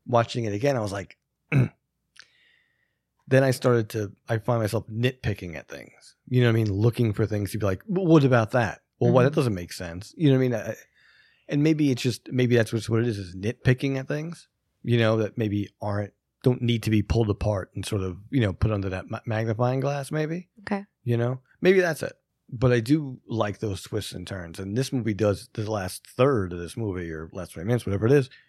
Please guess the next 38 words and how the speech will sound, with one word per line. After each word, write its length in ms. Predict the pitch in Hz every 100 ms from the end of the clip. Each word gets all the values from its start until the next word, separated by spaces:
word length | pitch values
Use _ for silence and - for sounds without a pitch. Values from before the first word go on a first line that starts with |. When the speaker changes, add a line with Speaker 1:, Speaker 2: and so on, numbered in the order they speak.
| _ _ _ _ _
Speaker 1:
is 200 | - 127
a 40 | 113
lot 200 | 107 101
of 60 | 98
those 180 | 92
twists 260 | - 101 -
and 120 | 98
turns 400 | 87 147 113 76 95
where 100 | 95
you 140 | 101
see 240 | - 131
different 460 | 110 - 107 113 98
sides 720 | - 127 123 87 78 76 - _ _ _ _ _ _ -
of, 280 | 120 104 - _ -
of 200 | 110 98
them, 180 | 101 117
and 120 | 135
almost 480 | 190 262 330 - 254
maybe 340 | 262 262 220 -
Speaker 2:
Of 160 | 165 -
both 260 | 170 180
of 160 | 165 147
them, 120 | -
Speaker 1:
of 100 | 175 143
Speaker 2:
for 40 |
Speaker 1:
both 160 | 196 220
Speaker 2:
sure. 100 | 208
Speaker 1:
of 60 |
them, 60 | 151
and 180 | 170 170
maybe 240 | 208 285 320
even 540 | - 196 185 190 185
switching 560 | - 170 160 - 147 123
roles. 560 | 113 98 - - -
Speaker 2:
Yeah. 300 | 165 156 151 147 _
Speaker 1:
Right? 360 | 120 127 156 185 -
Speaker 2:
Yeah. 220 | 160 147
Speaker 1:
Where 300 | 135 127 120